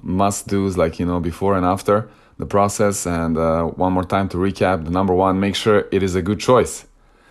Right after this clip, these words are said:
Number two, you just make that decision, accept the process, and give it some time.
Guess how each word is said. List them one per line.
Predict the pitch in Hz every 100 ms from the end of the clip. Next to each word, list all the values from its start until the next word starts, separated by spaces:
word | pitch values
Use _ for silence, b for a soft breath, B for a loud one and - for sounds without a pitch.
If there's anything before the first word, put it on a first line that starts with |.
| b b
Number | 92 95
two, | 92 120 110 98 b b b b b b b b _ _ -
you | 95 95
just | 87 95 - - _ _ _
make | 104 104 85
that | 101
decision, | - - 127 117 123 120 104
accept | - - 107 98
the | 92
process, | - 107 110 117 110 -
and | - 90 90 85
give | 95
it | 92
some | - 87
time. | 98 92 73